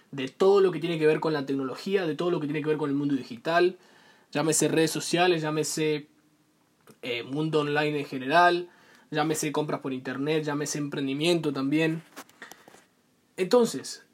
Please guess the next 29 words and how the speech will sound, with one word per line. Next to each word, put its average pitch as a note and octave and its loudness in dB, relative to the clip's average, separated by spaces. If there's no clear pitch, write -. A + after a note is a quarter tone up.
yo G3 4
también A3 2
estoy G#3 2
haciendo E3+ -2
un D#3+ -4
proceso D3+ -4
de D3+ -2
adaptación C#3+ -8
digital D3 -4
a C#3 -2
la D3 2
hora E3 4
de C#3 -2
acostumbrarme D#3+ 0
a - -2
generar F#3 -2
contenido, G3 0
acostumbrarme F3+ -2
a C#3 -6
generar D3 -2
contenido D#3 -2
para C#3+ -2
la C3+ -4
agencia, F3 -2
acostumbrarme D#3+ -2
a F3 0
salir D#3 -2
en C#3+ 0
cámara, D#3+ -2